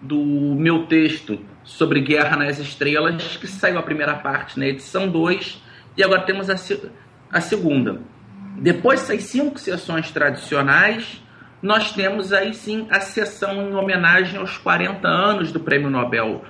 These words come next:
do Hayek. Então, publicamos no primeiro momento o discurso do Hayek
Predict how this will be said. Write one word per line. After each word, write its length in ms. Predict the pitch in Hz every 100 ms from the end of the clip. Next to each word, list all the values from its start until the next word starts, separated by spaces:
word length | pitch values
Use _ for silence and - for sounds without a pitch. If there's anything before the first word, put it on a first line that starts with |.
| -
do 120 | 127
Hayek. 440 | 127 117 95 - - - - - -
Então, 260 | 143 180
publicamos 680 | 175 190 196 - 160 151 143
no 120 | 160
primeiro 360 | 139 156 180 190
momento 600 | 180 156 147 135 131 131
o 40 |
discurso 800 | 131 131 - - 220 220 - 147
do 160 | 127 113
Hayek 520 | 127 123 113 - -